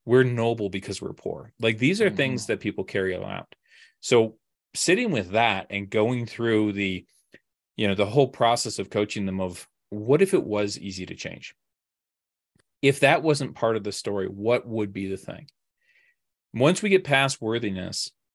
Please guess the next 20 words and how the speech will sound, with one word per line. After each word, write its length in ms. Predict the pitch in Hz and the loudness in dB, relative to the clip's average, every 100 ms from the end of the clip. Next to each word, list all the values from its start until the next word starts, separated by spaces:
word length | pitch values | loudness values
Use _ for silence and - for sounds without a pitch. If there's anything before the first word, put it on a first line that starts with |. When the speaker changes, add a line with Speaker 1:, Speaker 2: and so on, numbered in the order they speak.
| - | -6
Speaker 1:
now 240 | 110 110 | 0 4
we 120 | 127 123 | 6 6
have 140 | 113 | 4
to 60 | 113 | 2
get 120 | 104 | -2
into 200 | 101 98 | 0 -4
writing 340 | 92 90 92 | -4 -6 -8
it, 180 | - - - _ - | -14 -18 -20 _ -6
because 260 | 107 120 | -2 0
this 160 | 110 113 | 0 -2
is 120 | 110 | 0
a 60 | 107 | 0
new 220 | 107 104 | 2 0
activity. 440 | 92 - 92 87 | 0 -2 -4 -4
This 200 | 90 - | -8 -8
is 100 | 101 | -8
a 40 | 92 | -4
whole 220 | 110 104 | -2 -2
new 160 | 98 | -4
skill. 420 | 95 - - - | -8 -8 -6 -8